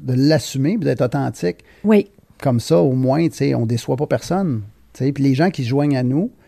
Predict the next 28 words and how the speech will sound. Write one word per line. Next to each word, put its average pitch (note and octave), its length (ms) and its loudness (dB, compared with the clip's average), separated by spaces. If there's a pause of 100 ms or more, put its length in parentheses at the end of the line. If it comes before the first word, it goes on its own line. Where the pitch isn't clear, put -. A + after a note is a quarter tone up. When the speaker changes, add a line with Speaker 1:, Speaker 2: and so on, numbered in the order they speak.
(420)
Speaker 1:
encore C3+ 320 0
une C3 60 -2
fois, D#3 180 -2
investisseurs, C#3 640 0
partenaires C3 400 -2
d'affaires, C3 800 0 (340)
euh, - 60 -8
euh, G#2+ 160 -2
employés, B2+ 840 -2 (640)
ben, A#2 160 -4
adhèrent C#3 580 0
à B2 80 0
cette B2 240 -6
ambition-là. A2+ 760 -2 (400)
Speaker 2:
Oui. A3 160 -2 (100)
Speaker 1:
C'est - 140 -14
pas A3+ 100 4
tout G#3+ 120 0
le D#3 80 2
monde E3 340 -2
qui - 80 -6
a C3 80 -2
le B2 60 -4
goût C3 100 -6
de A#2+ 60 -16
travailler C3 320 -2
dans B2+ 180 -2
un, B2 80 -4